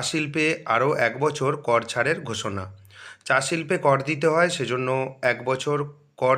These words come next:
ছাড় বা ট্যাক্স দিতে হবে না, সেটাই ঘোষণা করেছেন। এবং আরও ষোলো লক্ষ বাংলার বাড়ি ঘোষণা বরাদ্দ করা হলো। আপনারা জানেন, যারা বাংলার বাড়ি প্রথম লিস্টে নাম ছিল, তারা টাকা পেয়েছেন এবং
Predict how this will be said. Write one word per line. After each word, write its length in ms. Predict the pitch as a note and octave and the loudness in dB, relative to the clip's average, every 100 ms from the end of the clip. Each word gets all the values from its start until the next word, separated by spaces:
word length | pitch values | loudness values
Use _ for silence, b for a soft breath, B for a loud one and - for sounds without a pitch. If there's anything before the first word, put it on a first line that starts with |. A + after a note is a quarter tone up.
| C3 | 0
ছাড় 280 | - C3 C#3+ | 2 4 4
বা 180 | A#2 A2+ A2+ - | 4 2 0 0
ট্যাক্স 240 | B2 A#2+ - | 0 0 -4
দিতে 180 | C3+ C#3 | -4 0
হবে 220 | B2+ C#3 | 0 0
না, 80 | F#3+ | -2
সেটাই 280 | G#3+ D#3 C3 | -2 0 0
ঘোষণা 340 | A2 A2 B2 | -2 -4 -4
করেছেন। 420 | A#2 A2+ A2+ D3 E3 - B B B B B B | -2 -4 -4 -4 -6 -8 B B B B B B
এবং 180 | C#3+ F3 F#3 | 2 2 2
আরও 260 | D#3 C3+ E3 | 2 4 4
ষোলো 280 | F3 - C3 | 2 0 0
লক্ষ 240 | C#3 C#3+ C#3+ E3+ | 2 0 0 2
বাংলার 380 | C3+ A#2+ B2+ C3+ | 2 4 4 4
বাড়ি 240 | A#2 A#2 | 4 2
ঘোষণা 420 | C#3 A2+ G#2+ B2+ C#3+ | 0 -4 -6 -2 0
বরাদ্দ 360 | D#3+ A#2 G#2+ A2 | 2 2 2 0
করা 200 | G#2+ G#2+ | -2 -2
হলো। 240 | G2+ G2+ G2+ G2+ B B B | -2 -4 -8 -14 B B B
আপনারা 340 | - B2+ D#3 D#3+ | -2 2 2 2
জানেন, 380 | C#3 C3 D3 E3+ F#3 F#3 | 2 2 2 0 -2 -6
যারা 220 | B2 A#2 A#2 | 0 4 4
বাংলার 400 | A#2 B2 C#3 C#3 | 4 4 2 4
বাড়ি 240 | C#3 C#3 D3+ | 4 2 0
প্রথম 340 | C#3+ A#2 B2+ A#2+ | 0 -2 -2 -4
লিস্টে 260 | A#2+ - | -4 -4
নাম 180 | A2+ A2 A2+ | -2 -2 -2
ছিল, 160 | B2+ D3 | -6 -4
তারা 200 | D3 B2+ | 0 0
টাকা 260 | A#2+ A#2 B2 | 2 2 0
পেয়েছেন 460 | B2 A#2 A2+ D3 F3+ - | -2 -4 -4 -6 -6 -8
এবং 240 | A#2+ A2 | -4 -2